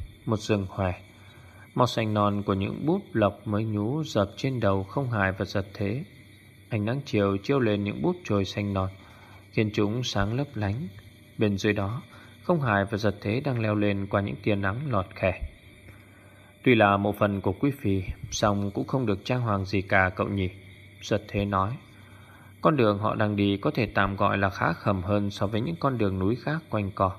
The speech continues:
Mặc dù thân phận là Quý Phi, song xét đến cùng thì cũng chỉ là một người đàn bà bị giết cho khỏi hậu họa về sau, nên mộ phần đương nhiên không thể nào tráng lệ quá được."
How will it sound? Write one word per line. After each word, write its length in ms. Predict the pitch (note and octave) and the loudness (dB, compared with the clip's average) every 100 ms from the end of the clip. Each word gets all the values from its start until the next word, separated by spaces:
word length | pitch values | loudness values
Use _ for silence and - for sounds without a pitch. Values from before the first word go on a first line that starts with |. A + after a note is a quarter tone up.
| - - - - - - - | -14 -20 -20 -20 -20 -12 0
Mặc 140 | C3 | 0
dù 240 | B2+ A2+ A2+ | 4 4 4
thân 220 | D3 D3 | 0 -4
phận 240 | C3 G#2 | 0 2
là 80 | G2 | 2
Quý 240 | F#2+ A#2 - | 0 -2 -2
Phi, 180 | - G2 - - - - | -2 -2 -2 -14 -16 -14
song 300 | - G#2+ G2 | -2 -2 0
xét 240 | F2+ C3+ D#3+ | 0 -2 2
đến 160 | B2 C3+ | -2 0
cùng 220 | G#2+ G2 | -2 0
thì 100 | F#2 | -2
cũng 220 | G2 C3+ D#3 | -4 -4 -2
chỉ 100 | A2+ | 0
là 160 | G2+ G2+ | 2 2
một 160 | G2+ | 0
người 160 | G2+ G2 | 0 2
đàn 240 | G2+ G2 | 2 2
bà 200 | G#2 G2+ | 2 2
bị 180 | G#2 F#2 | 2 -4
giết 320 | - B2 F3 - - - - - | -2 0 0 -2 -20 -20 -14 0
cho 200 | G#2+ G2+ | 2 2
khỏi 280 | - G2 F2+ | 2 2 2
hậu 200 | G#2+ F2+ | -2 0
họa 220 | G2 G2 G#2+ | 2 2 0
về 120 | F#2+ | -2
sau, 300 | - G2 F#2 - - - - - - - | 2 2 2 -6 -20 -20 -20 -20 -12 0
nên 140 | D#3 | 2
mộ 160 | B2+ A2 | 2 2
phần 220 | A2 G2+ | 2 4
đương 200 | G2+ G#2+ | 4 2
nhiên 240 | G2+ G2 G2 | 4 2 0
không 180 | D3+ C#3+ | -2 -2
thể 120 | G#2+ | 0
nào 260 | G2 F#2+ | 4 4
tráng 320 | F#2+ G2+ A#2 C#3+ | 2 -2 -2 -2
lệ 180 | G2+ - | -2 -4
quá 260 | G2+ G2 D#3+ | -4 -2 -2
được." 200 | A2+ | -2